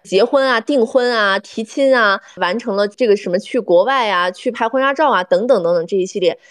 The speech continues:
这一系列都是在我频繁的出差、频繁的有很重的工作任务，包括还要什么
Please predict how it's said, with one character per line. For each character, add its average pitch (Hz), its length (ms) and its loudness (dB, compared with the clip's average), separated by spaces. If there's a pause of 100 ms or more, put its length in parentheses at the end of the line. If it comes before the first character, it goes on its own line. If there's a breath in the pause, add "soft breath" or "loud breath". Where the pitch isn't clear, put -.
(120)
这 359 180 2
一 320 40 2
系 294 120 -4
列 269 100 4
都 269 120 -4
是 269 140 -4
在 226 160 2
我 165 460 -2
频 233 320 0 (100)
繁 180 180 -2
的 170 120 0
出 196 200 -8
差、 180 440 -4
频 254 320 -2
繁 196 240 -4
的 208 100 2
有 156 520 0
很 175 340 -6
重 254 220 2
的 185 100 2
工 247 180 2
作 240 140 4
任 233 240 0
务， 156 80 -6
包 226 180 2
括 240 180 0
还 180 140 -4
要 185 240 2
什 208 140 -12
么 170 260 -6